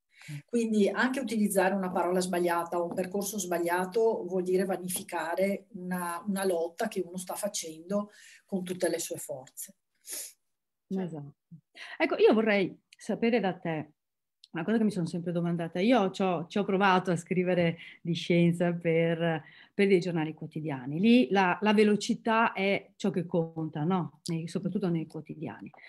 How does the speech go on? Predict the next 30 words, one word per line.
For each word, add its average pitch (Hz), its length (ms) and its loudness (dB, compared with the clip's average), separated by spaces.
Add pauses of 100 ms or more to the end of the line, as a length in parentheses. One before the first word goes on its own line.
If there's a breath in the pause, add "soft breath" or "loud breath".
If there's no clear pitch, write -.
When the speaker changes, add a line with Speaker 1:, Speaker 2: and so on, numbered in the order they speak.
(160 loud breath)
Speaker 1:
Mentre 254 280 4
invece 214 520 4
parlare 180 460 2
di, 185 400 2
ehm, 135 680 -12 (440)
appunto 190 320 -2
di 170 80 0
scienza, 220 440 2
in 170 60 -2
particolare 170 440 -4
di 165 100 -6
salute, 180 460 -2
l'abbiamo 165 240 -4
visto 165 240 -8
anche 160 180 -6
nell'ultimo 160 460 -2
anno 160 280 0
con 156 200 -4
il, 151 280 -4 (360 soft breath)
con 160 140 -6
l'emergenza 156 760 -2
covid, 160 560 0 (460 loud breath)
eh, 175 460 0
ha 226 300 2
prodotto, 190 960 4
cioè - 300 -4
è 214 100 0
una 233 220 6
cosa 190 260 0
più, 208 640 4